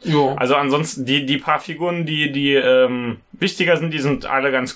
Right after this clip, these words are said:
Speaker 2: cool, finde ich.
Speaker 1: Mhm.
Speaker 2: Aber ansonsten haben wir relativ viel Kanonenfutter, Wegwerfzeug, wobei ich das auch im Endeffekt nicht schlimm finde.
Speaker 1: Ja.
Speaker 2: Also wir haben zum Beispiel, hatten wir zum Beispiel, haben wir zum Beispiel den Covenant auch.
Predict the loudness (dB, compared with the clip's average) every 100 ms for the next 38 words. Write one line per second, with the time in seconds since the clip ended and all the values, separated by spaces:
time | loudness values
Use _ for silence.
0 | -2 -2 2 2 2 -2 -4 -4 -2 -2
1 | -2 -2 0 2 2 0 -2 -2 0 2
2 | 2 2 2 -2 -4 0 2 0 -2 -2
3 | -4 -4 -2 0 0 0 0 -2 -2 -2
4 | 0 0 0 0 0 -2 0 0 -2 -4
5 | -6 -6 -6 -4 -6 -4 -6 -2 -2 -2
6 | 2 4 4 4 4 2 2 0 -2 -4
7 | 0 0 0 -4 -4 -4 -6 -4 0 0
8 | 0 -4 -4 -2 -4 -2 -6 -4 -2 -2
9 | -2 -4 -2 -2 -2 -10